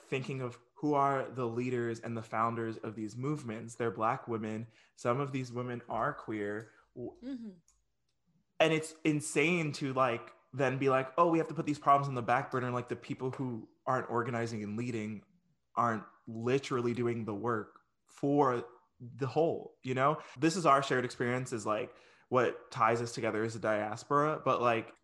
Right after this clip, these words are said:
Speaker 1: in the queer spaces, right, a lot of times you bring up race and it's like, "Oh, don't," like, we're all whatever, kikiing here. And it's like,
Speaker 2: Ugh.
Speaker 1: f-, friend, we are not, first of all, not friend.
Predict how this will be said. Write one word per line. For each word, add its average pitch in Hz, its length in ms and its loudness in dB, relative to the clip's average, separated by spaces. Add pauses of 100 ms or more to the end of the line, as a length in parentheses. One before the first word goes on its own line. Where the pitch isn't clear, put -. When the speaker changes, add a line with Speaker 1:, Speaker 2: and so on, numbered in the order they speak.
Speaker 1:
in 135 160 0
the 127 80 0
queer 139 340 0
spaces, 110 680 -2
right, 113 280 -2 (260)
a 110 100 -4
lot 110 340 6
of 117 120 0
times 123 640 6 (600)
you 143 140 0
bring 131 260 6
up 127 120 4
race 127 400 6
and 120 120 0
it's 113 160 -2
like, 117 340 6
"Oh, 139 580 8 (440)
don't," 127 380 2
like, 117 360 4
we're 135 200 6
all 127 680 8 (100)
whatever, 120 400 4
kikiing 123 540 0
here. 120 280 4
And 117 100 4
it's - 100 -4
like, 123 240 4 (220)
Speaker 2:
Ugh. 247 140 -10 (1120)
Speaker 1:
f-, 156 120 -10
friend, 180 480 6
we 202 180 4
are 175 100 8
not, 135 500 8 (180)
first 139 220 4
of 123 60 4
all, 110 240 0
not 139 220 4
friend. - 220 -2